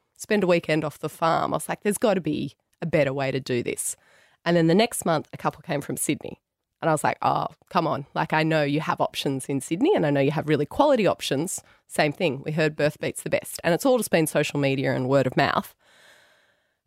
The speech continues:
And then I thought, "Well, what can I do?" And I thought about franchising and I thought about, you know, growing the business nationally that way. And that overwhelmed me. Um, and I read a book,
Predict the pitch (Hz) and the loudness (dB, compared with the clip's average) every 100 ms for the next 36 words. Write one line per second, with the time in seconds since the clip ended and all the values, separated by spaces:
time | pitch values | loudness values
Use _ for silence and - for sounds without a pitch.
0 | _ 190 226 240 254 247 254 208 196 220 | _ 2 4 4 4 4 4 2 0 2
1 | 214 202 202 208 208 226 - 247 196 180 | 2 2 2 4 4 2 2 2 2 0
2 | - _ _ _ 247 359 320 190 170 160 | -6 _ _ _ 2 4 6 4 4 2
3 | 156 - 190 170 131 - - 220 214 - | 0 0 2 2 0 -2 0 2 2 2
4 | 220 202 208 - 208 202 202 180 147 143 | 2 4 2 0 2 2 4 2 2 0
5 | - 165 160 151 143 143 - _ _ _ | 0 0 2 2 2 2 -2 _ _ _
6 | 151 139 135 - 175 190 185 180 170 156 | -4 -2 -4 -8 0 2 4 2 2 0
7 | - 165 170 - 160 156 - 160 165 - | -4 -4 -4 -2 -4 -2 -2 2 2 2
8 | - 160 151 170 247 262 262 262 254 - | -2 -2 0 2 2 2 4 4 2 -2
9 | _ _ _ _ _ - 185 165 - - | _ _ _ _ _ 0 2 2 -2 -2
10 | 170 175 208 262 - 320 311 - - 160 | 2 4 4 2 2 2 2 -6 -2 0
11 | 156 156 156 151 - - 156 151 151 156 | 0 -2 -2 -4 -8 -4 -2 0 0 -2
12 | 151 - 165 175 160 190 208 - - | -2 0 2 2 2 0 0 -4 -20